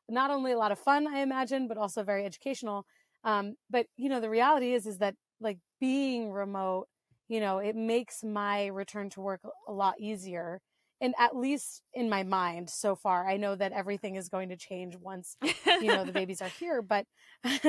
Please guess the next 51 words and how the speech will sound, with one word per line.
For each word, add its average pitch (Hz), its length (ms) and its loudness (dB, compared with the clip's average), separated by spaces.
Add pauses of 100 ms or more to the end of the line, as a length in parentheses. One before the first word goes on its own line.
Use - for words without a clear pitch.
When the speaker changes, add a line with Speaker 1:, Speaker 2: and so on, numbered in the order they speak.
(600)
Speaker 1:
like 233 180 6
everything 208 340 0
else, 226 400 -2
but 196 260 2
Speaker 2:
Right. - 300 -10
Speaker 1:
you 233 140 0
know, 208 160 6
Speaker 2:
A-, 208 100 4
Speaker 1:
the, 233 120 4
the 294 120 6
Speaker 2:
and - 20 2
Speaker 1:
flexibility 247 680 2
is 214 140 -2
really 208 160 -2
important. 196 260 -2
Speaker 2:
on 262 80 0
that 302 240 8
note, 269 220 4 (1600)
uh, 254 160 0
on 277 160 4
that 285 160 8
note, 285 140 4
Tracy, 262 260 2
I 240 80 2
just 269 160 -4
wanna 269 160 0
put 262 160 -2
a 247 40 0
plug 247 260 -2
in 240 160 -2
for 233 120 -4
getting 233 240 -4
some 220 200 -8
noise 233 280 -4
canceling 220 420 -6
headphones, 202 440 -6
because 202 220 -8
the 247 80 -6
number 240 260 -2
one 247 180 -4
complaint 262 380 -8
that 214 100 -4
I've 196 140 0
heard 214 180 -6
from 202 140 -8
people 214 220 -8
who 220 80 -8
are 208 120 -2
working 208 300 -8
from 196 160 -14
home 254 400 -4